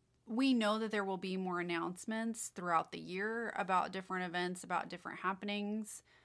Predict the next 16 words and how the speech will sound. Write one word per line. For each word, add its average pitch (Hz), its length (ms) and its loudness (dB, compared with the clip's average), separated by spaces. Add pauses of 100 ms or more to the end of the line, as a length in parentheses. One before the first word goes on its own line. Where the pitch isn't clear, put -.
(400)
We 226 240 -2
wanna 254 260 2
know 220 640 2 (160)
what 180 560 0 (380)
you 190 280 -4
guys 277 280 2
have 269 180 2
planned 269 340 0
coming 262 300 0
up. 254 260 0
What 175 180 0
are 170 80 -4
you 165 240 -8
wanting 226 440 2
to 254 120 -4
see? 226 600 -4